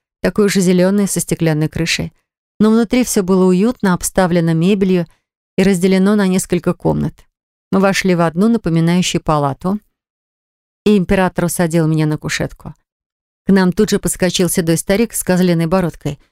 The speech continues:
и в белой хламиде. «Чем обязан, Ваше Величество?»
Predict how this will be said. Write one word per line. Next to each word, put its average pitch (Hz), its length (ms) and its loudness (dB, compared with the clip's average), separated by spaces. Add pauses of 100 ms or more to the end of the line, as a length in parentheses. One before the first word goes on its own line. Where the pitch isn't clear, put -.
(140)
и 190 100 4
в 180 40 2
белой 180 260 4
хламиде. 170 560 -4 (920)
«Чем - 280 -4
обязан, 175 520 0
Ваше 151 340 -2
Величество?» 139 680 -2